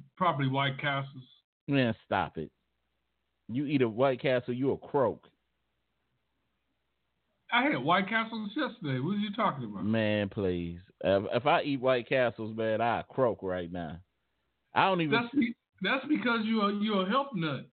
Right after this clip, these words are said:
Speaker 1: You see how you in shape like that.
Speaker 2: Oh, okay. Okay, okay, okay. I see how your gums are healthy, too. Them black gums. Keep on messing with me, I'm telling you. <laughs> Yeah, I got, I got a load of 'em,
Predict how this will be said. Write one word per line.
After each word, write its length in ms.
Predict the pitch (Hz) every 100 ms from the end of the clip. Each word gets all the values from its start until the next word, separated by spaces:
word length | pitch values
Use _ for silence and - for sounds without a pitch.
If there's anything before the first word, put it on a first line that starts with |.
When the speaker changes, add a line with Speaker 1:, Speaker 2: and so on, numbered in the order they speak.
| _
Speaker 1:
You 140 | - 170
see 120 | 240 247
how 100 | 220
you 220 | 190 190
in 80 | 170 -
shape 240 | 233 -
like 240 | 160 143 139
that. 180 | 147 165 _ _ _ -
Speaker 2:
Oh, 520 | 92 78 64 50 101 -
okay. 300 | 101 104 131 - - - -
Okay, 300 | - 135 156 151 190 -
okay, 180 | 143 165 170 165 156
okay. 320 | 175 123 123 82
I 100 | 113
see 100 | 143
how 100 | 135
your 220 | 127 123 113
gums 420 | 131 180 165 120
are 120 | 110
healthy, 400 | 123 117 127 113
too. 200 | 170 170 - - - - _ _ _ _ _
Them 180 | 95 104
black 300 | 120 135 113
gums. 440 | 135 156 127 95 95 _ _ _ -
Keep 160 | 135
on 200 | 156 160
messing 280 | 170 185 170
with 140 | 147 139
me, 80 | 135
I'm 160 | 135
telling 380 | - 180 175 120
you. 120 | 90 92 _ - _ _ _ -
<laughs> 180 | 110 - - 180
Yeah, 300 | 165 143 123
I 40 | -
got, 160 | 135
I 40 | 131
got 180 | 139
a 80 | 131
load 360 | 131 170 180 156
of 200 | 131 107
'em, 160 | 92